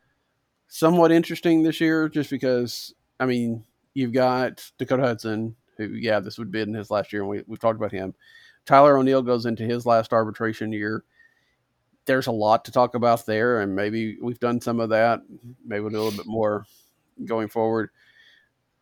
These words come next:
Tommy Edman is, I mean, if he, if they don't trade him,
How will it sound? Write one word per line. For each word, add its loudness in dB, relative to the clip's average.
Tommy 8
Edman 8
is, -6
I -2
mean, -2
if -6
he, 0
if -2
they 2
don't -2
trade 2
him, 0